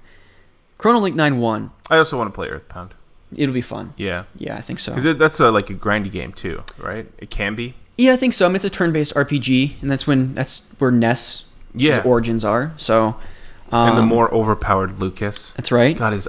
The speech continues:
Speaker 2: up A is a beast.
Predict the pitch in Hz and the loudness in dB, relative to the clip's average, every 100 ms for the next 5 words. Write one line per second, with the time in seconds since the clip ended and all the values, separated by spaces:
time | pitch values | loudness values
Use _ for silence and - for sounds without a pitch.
0 | - 104 - - - - - 92 92 104 | -2 -2 -2 -10 -12 -20 -12 -6 0 2
1 | 120 123 - - - 92 90 - - - | 2 -2 -10 -16 -12 -8 -8 -8 -16 -18
2 | - - - - - - - - - 92 | -18 -20 -20 -20 -20 -20 -18 -14 -2 0
3 | 76 - - - | 0 -4 -6 -10